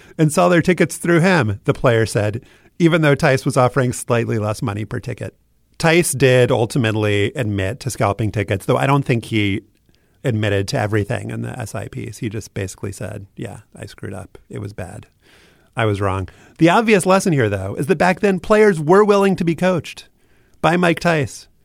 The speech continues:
to give them their tickets so he could earn a profit. The other obvious lesson is that the N F L does not want its players and head coaches getting caught scalping Super Bowl tickets. Although U S A Today quoted a broker in two thousand eighteen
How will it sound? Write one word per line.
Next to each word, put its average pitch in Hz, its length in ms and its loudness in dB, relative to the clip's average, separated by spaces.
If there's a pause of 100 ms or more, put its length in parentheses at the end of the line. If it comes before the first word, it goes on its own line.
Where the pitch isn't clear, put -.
(100)
to 196 80 0
give 160 220 2
them 170 180 2
their 160 140 2
tickets 160 400 -2
so 143 220 0
he 147 120 -4
could 147 280 -4 (120)
earn 147 140 -6
a 143 40 -6
profit. 147 440 -8 (420)
The 143 160 6
other 196 320 4
obvious 127 420 2
lesson 104 380 -2
is 110 160 -6
that 120 140 -2
the 139 160 -2
N 147 100 0
F 147 160 2
L 117 180 4
does 113 200 0
not 156 220 2
want 156 180 4
its 139 100 0
players 123 400 2
and 131 80 -4
head 117 180 -2
coaches 113 360 -2
getting 131 280 0
caught - 560 0 (380)
scalping 107 480 -4
Super 120 240 -6
Bowl 113 160 -10
tickets. - 420 -18 (320)
Although 139 200 4
U 135 200 4
S 147 200 2
A 151 80 4
Today 139 240 2
quoted 165 500 4
a 151 80 4
broker 131 480 4
in 110 80 0
two 123 160 0
thousand 117 300 2
eighteen 120 500 2